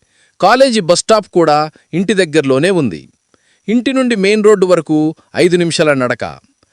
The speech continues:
కాలేజీకి వెళ్ళడానికి ఒక గంట సమయం పడుతుంది.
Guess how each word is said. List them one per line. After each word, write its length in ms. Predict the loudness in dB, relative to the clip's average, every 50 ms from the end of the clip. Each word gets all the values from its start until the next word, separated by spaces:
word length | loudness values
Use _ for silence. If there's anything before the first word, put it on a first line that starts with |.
| _ _ _ _ 0
కాలేజీకి 440 | 0 2 4 2 2 2 0 -2
వెళ్ళడానికి 480 | 0 0 0 0 0 0 0 0 0 -2
ఒక 140 | -2 -2 -2
గంట 260 | -2 -2 -2 -2 -4
సమయం 360 | -4 -2 -2 0 0 0 0
పడుతుంది. 560 | -2 -2 -4 -4 -6 -8 -10 -12 -14 -18 -20